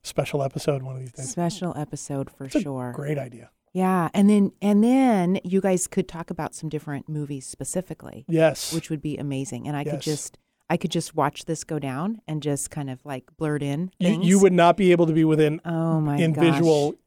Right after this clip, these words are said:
Speaker 1: visual.
Speaker 2: No.
Speaker 1: We wouldn't be able to, you wouldn't be able to be in
Speaker 2: No.
Speaker 1: front of us 'cause
Speaker 2: No.
Speaker 1: neither one of us would be able to handle it.
Speaker 2: That's true. That's true. But we'll put that off to the side for another day 'cause I love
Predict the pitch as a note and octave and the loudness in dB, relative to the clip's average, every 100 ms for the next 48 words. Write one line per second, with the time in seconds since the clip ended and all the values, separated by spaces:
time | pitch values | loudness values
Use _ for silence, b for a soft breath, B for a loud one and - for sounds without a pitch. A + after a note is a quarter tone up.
0 | _ - D#3+ E3+ F3+ F3 D#3 D3+ D3 F3 | _ -12 -2 4 4 6 6 4 4 4
1 | D#3+ F3 E3+ E3 D#3 D3 C3+ C#3 D#3+ E3 | 4 2 4 2 2 0 -4 -2 0 2
2 | D#3 D#3 D#3+ D3+ C#3 C#3+ C#3 C3 - F3 | 2 2 2 2 0 -2 -4 -4 0 2
3 | D#3+ C#3+ C3+ C#3+ C#3 C3 - D3 C3+ C3 | 4 2 0 0 -4 -6 -10 -10 -8 -10
4 | C3 C3 B2 E3+ F3 - - D3 B2+ C3 | -12 -12 -6 0 0 -2 -6 -4 -4 -2
5 | F3 - D3+ C3+ F3+ G3+ G#3+ G#3+ G#3+ F#3+ | -2 -2 0 4 6 6 4 2 0 2
6 | F3 E3+ - F3 - D#3 D3+ - C#3 C#3 | 0 0 -2 -8 -6 -6 -6 -6 -8 -6
7 | C3 B2+ B2 C3 C3+ D3+ C#3+ C#3+ C3 | -4 -6 -6 -6 -4 -2 -4 -6 -8